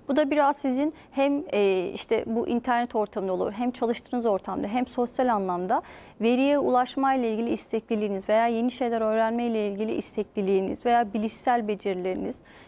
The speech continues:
ne durumda, e, ve buna neden ihtiyacınız var? Çalışanların, e, biraz kendisine de dönmesi as-,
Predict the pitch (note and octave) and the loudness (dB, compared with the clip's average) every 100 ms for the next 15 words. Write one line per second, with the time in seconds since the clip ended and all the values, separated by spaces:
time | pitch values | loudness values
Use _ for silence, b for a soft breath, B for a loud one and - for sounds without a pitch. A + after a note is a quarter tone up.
0 | B A#3 C#4 B3+ G#3+ F3+ F3 F#3 - B | B 2 2 2 0 -2 0 -2 -2 B
1 | B - F#3+ F#3+ F#3 - - - C#4+ B3+ | B -4 0 2 2 -2 -4 -6 0 2
2 | C4 C4+ B3 D4 C4 - A3 F#3+ F#3 F#3+ | 4 4 4 4 2 0 0 0 0 -6
3 | F3+ A3 C#4+ - C4+ C4 D4 C#4 C#4+ D4 | -4 -2 -2 -2 -2 0 2 2 4 2
4 | D4+ - B B G#3+ A3 A#3+ D#4 D#4 - | 0 -4 B B 0 0 2 2 2 0
5 | C4+ C4 C4+ - D4+ C4 G#3+ G#3+ G3 G3 | 0 2 0 0 0 0 0 -2 -2 -4
6 | G3+ G3 | -4 -6